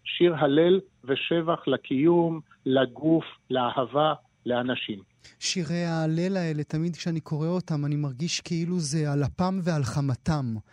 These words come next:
Speaker 2: "אתם לא תגרמו לי לא לאהוב את הטבע."
Speaker 1: נכון, אני אוהב את פריחת השקדיה, ואני אוהב את הצוצלת, וגם כשאני מתקשה כבר מחמת הגיל ועם מכשיר שמיעה, אני אוהב את המוסיקה הקלאסית,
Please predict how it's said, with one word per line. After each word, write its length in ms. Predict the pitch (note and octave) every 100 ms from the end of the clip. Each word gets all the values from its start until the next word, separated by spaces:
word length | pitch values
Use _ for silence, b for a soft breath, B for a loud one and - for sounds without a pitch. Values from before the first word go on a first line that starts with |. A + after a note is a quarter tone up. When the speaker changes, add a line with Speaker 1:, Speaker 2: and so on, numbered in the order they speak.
| b b b
Speaker 2:
"אתם 340 | C#3+ F3+ F3+ F3+
לא 160 | F3+ F3+
תגרמו 640 | - E3 D3+ D#3 D#3 D#3
לי 280 | D3+ C#3 B2+
לא 240 | C3 C#3 C#3+
לאהוב 500 | C#3 C3 B2+ C3+ B2
את 120 | -
הטבע." 460 | C3 - A#2+ G2+ G2+ - _ _ _ _ _ _ -
Speaker 1:
נכון, 520 | D#3+ D#3 - D#3 C#3
אני 240 | C3+ D3+ D#3
אוהב 280 | D3 D#3
את 100 | D#3+ -
פריחת 420 | C#3+ C#3 D3+ D3
השקדיה, 840 | D3+ - D3+ C#3 C#3+ C3+ C3 C3 C3
ואני 240 | B2+ C3 C3+
אוהב 280 | C3 C#3+
את 140 | C#3+ -
הצוצלת, 800 | C#3+ - C#3 - C#3+ C#3 C3 B2 _ _ B2
וגם 320 | C3 C#3+ E3
כשאני 300 | - E3 E3
מתקשה 560 | D#3+ D3+ - D3 - D#3+
כבר 200 | D#3 D3+
מחמת 520 | D3+ C#3 C#3+ D3+ -
הגיל 300 | D3 C3+ D3
ועם 160 | C#3+ C#3+
מכשיר 340 | C#3 - D#3 D3
שמיעה, 520 | - - C#3+ C#3+ C#3+
אני 220 | C#3 C#3
אוהב 300 | C3+ C#3 C#3
את 120 | C#3+
המוסיקה 540 | C#3+ C#3 C3+ D#3 - C#3+
הקלאסית, 600 | - C3+ C3 - B2+